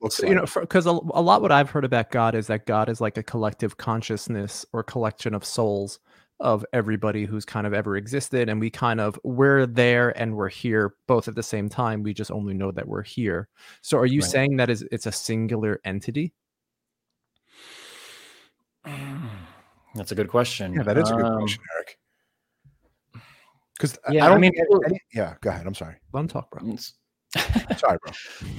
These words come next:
Speaker 3: No, I think it's, I like the analogy that people talk about in terms of, it's like God is the ocean and we're a drop of water.
Speaker 1: Yeah.
Speaker 3: So, uh, we, we're both, both things at the same time. If you get a drop of water, that's still, it's,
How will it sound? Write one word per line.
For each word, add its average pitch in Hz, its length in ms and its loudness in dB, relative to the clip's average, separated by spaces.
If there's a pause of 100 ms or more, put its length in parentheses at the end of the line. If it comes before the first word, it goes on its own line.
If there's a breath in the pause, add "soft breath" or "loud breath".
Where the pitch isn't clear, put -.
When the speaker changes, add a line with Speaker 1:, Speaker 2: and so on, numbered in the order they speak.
Speaker 3:
No, 147 160 8
I 156 140 8
think 175 280 4
it's, - 340 4
I 151 120 4
like 147 160 4
the 147 80 8
analogy 120 440 8
that 107 200 4
people 117 200 0
talk 104 220 6
about 107 240 8
in 98 100 4
terms 95 240 -2
of, 92 120 0
it's 98 140 -2
like 101 240 2 (360)
God 101 180 6
is 104 100 -2
the 101 140 0
ocean 104 340 0
and 101 120 0
we're 92 140 6
a 85 60 2
drop 87 220 0
of 82 80 -4
water. 104 400 -4 (220)
Speaker 1:
Yeah. 80 160 -10 (200)
Speaker 3:
So, 90 540 2 (460 soft breath)
uh, 82 420 2
we, 95 240 4
we're 95 220 8
both, 95 420 6
both 98 200 6
things 98 180 2
at 87 60 -4
the 85 80 -6
same 90 180 0
time. 95 220 4
If 92 80 2
you 107 60 4
get 117 120 8
a 110 40 6
drop 110 200 6
of 98 80 4
water, 101 340 8
that's 92 220 2
still, 92 580 4 (140)
it's, - 320 -8